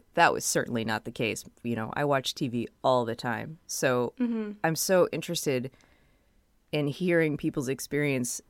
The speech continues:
Speaker 1: who did not have that growing up, what your relationship to T V was like as a kid, maybe what it's like now, and, and how you think that has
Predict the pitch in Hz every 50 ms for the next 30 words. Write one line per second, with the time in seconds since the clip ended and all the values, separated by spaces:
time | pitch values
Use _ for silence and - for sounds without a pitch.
0 | - - - 170 143 135 131 127 120 - - _ _ _ _ _ _ _ _ _
1 | - - 143 123 135 131 131 131 127 127 120 - - _ _ _ _ _ - -
2 | - - 160 147 147 143 147 143 120 - - - 131 123 120 123 127 131 131 127
3 | 117 - - - - - - _ _ _ _ _ - 143 139 156 151 139 - _
4 | _ _ _ _ _ _ _ _ _ _ _ _ _ _ - 151 147 143 151 147
5 | 143 135 135 135 131 131 127 135 - 151 131 - 135 120 - - 123 - - 131
6 | 131 127 127 127 127 120 123 123 - 123 120 120 - 120 117 117 - - - 156
7 | 135 131 123 131 123 123 120 123 123 123 120 117 120 - - 123 117 117 - 120
8 | 120 113 113 117 120 120 123 120 113 - - - - - 123 120 123 131 143 131
9 | 123 120 110 107 127 - - 120 113 120 - - - _ _ _ _ - 127 127
10 | 131 120 117 123 - 139 117 107 113 - - - -